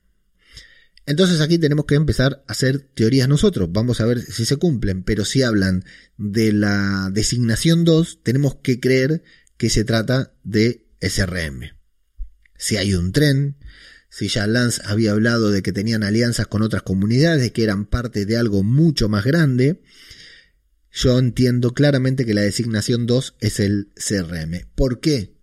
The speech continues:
se llevarían a Connie al C R M? No tenemos idea, solamente porque es, eh, periodista, porque es, eh, sordomuda, o tal vez porque resulta muy conveniente para la trama, pero yo entiendo que esto es un vínculo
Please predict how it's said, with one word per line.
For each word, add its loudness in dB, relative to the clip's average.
se -8
llevarían -2
a -10
Connie 0
al -2
C 0
R 0
M? 0
No -4
tenemos -2
idea, 0
solamente -2
porque -2
es, -10
eh, -4
periodista, -2
porque -2
es, -6
eh, -2
sordomuda, 0
o -4
tal -2
vez -2
porque -4
resulta -2
muy 2
conveniente -2
para -2
la 0
trama, 0
pero -2
yo 0
entiendo 0
que 4
esto 2
es -4
un 0
vínculo 0